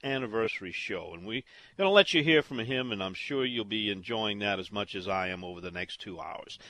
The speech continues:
We've got other topics we'll be covering. Uh, you know, my annual diatribe, whenever the lottery to pay hunt on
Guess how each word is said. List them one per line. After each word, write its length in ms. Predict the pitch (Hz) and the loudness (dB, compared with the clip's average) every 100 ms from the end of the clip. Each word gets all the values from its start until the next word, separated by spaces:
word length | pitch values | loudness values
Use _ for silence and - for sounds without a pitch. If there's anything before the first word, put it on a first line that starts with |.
| - - - | -20 -20 -10
We've 120 | 131 | 6
got 200 | 180 165 | 8 10
other 240 | 196 196 | 8 6
topics 440 | - 190 196 190 - | 10 10 10 4 0
we'll 140 | 180 | 2
be 140 | 170 | 2
covering. 520 | - 185 165 180 180 156 | 6 6 6 2 2 4
Uh, 280 | 117 120 127 | 6 4 4
you 80 | |
know, 140 | 147 147 | 2 6
my 180 | 139 135 | 6 8
annual 400 | 175 170 160 147 | 6 6 4 8
diatribe, 760 | 147 156 156 - 160 156 147 | 10 12 8 6 6 8 6
whenever 380 | 127 127 165 160 | 6 6 8 6
the 160 | 139 | 4
lottery 720 | 117 120 147 147 127 98 95 - _ _ _ | 4 8 10 10 6 -2 -6 -12 _ _ _
to 160 | - 117 - _ _ | -6 -6 -6 _ _
pay 320 | - 202 208 208 | 2 6 6 4
hunt 320 | 165 165 165 - | 6 4 4 -4
on 200 | 110 | -6